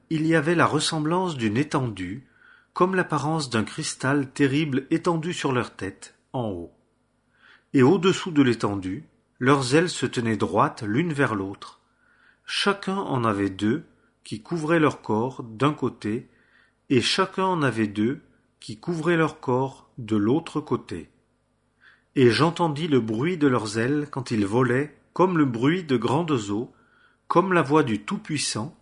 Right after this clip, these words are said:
un bruit tumultueux comme le bruit d'une armée.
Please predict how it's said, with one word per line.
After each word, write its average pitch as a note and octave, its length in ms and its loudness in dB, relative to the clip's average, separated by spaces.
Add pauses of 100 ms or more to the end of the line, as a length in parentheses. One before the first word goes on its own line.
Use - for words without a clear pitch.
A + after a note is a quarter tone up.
(540)
un C#3+ 120 4
bruit A2 500 2
tumultueux D#3 840 -2 (180)
comme F#3+ 260 -2
le D#3+ 100 2
bruit C#3+ 300 -2
d'une G#2+ 200 -6
armée. G2+ 420 -4